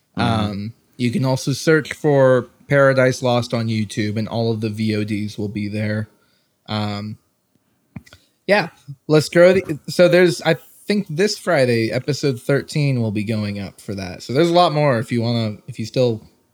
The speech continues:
Speaker 2: need more to listen to. Um,
Speaker 1: Yeah, and episode thirteen's a banger. Don't mean to spoil it, but we win.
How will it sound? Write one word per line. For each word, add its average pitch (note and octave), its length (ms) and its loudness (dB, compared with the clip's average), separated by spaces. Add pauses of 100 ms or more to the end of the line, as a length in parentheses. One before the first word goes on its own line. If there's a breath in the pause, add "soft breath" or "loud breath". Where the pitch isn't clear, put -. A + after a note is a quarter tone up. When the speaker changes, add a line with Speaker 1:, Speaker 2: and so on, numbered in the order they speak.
Speaker 2:
need A#2+ 220 -2
more A2 180 -2
to G#2+ 60 -4
listen G#2+ 380 -4
to. F2+ 220 -10 (1000)
Um, G#2 520 -4
Speaker 1:
Yeah, A2+ 380 2
and A2 100 -4
episode A#2+ 380 0
thirteen's A2+ 460 0
a F#2 80 -2
banger. F#2+ 560 -4 (280)
Don't B2+ 140 2
mean C#3+ 140 4
to B2 60 0
spoil A#2 340 0
it, F#2 200 -4
but G2 120 -2
we A2 160 0
win. G2+ 320 0